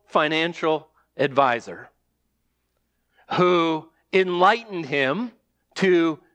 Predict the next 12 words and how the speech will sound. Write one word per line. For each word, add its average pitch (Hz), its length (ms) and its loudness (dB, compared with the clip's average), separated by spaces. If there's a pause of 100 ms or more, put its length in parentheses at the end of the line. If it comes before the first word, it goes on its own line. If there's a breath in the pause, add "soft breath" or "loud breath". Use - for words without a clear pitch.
new 220 260 0
things, 156 720 -4 (1500)
so 226 280 2
much 214 200 0
so 165 380 2
that 185 160 0
he 190 120 -6
looked 254 420 0
at 226 320 2
what 214 260 2
he 208 340 -6
had 175 600 2